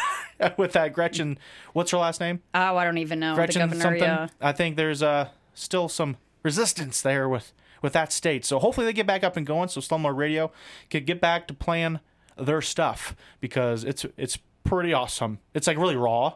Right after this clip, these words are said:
Speaker 1: I like it.
Speaker 2: Mm-hmm.
Speaker 1: Like the vocals.
Speaker 2: Yeah, I do too.
Speaker 1: Yeah, it's super, super raw. Um,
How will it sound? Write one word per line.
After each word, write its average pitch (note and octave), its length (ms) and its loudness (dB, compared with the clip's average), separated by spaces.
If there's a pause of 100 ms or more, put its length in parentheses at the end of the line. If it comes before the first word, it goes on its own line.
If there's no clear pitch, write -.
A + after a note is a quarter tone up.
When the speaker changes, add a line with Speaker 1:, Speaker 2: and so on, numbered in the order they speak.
Speaker 1:
I C3+ 100 2
like B2 200 0
it. - 220 -8
Speaker 2:
Mm-hmm. E3+ 260 -2
Speaker 1:
Like D3 120 0
the D3 60 2
vocals. C#3 260 2
Speaker 2:
Yeah, A3 80 6
I F3 40 0
do G3 140 0
too. E3 340 -2 (140)
Speaker 1:
Yeah, C#3+ 140 2
it's C3+ 100 -2
super, F3+ 180 0
super G3 320 0
raw. D#3+ 380 4
Um, C3+ 480 0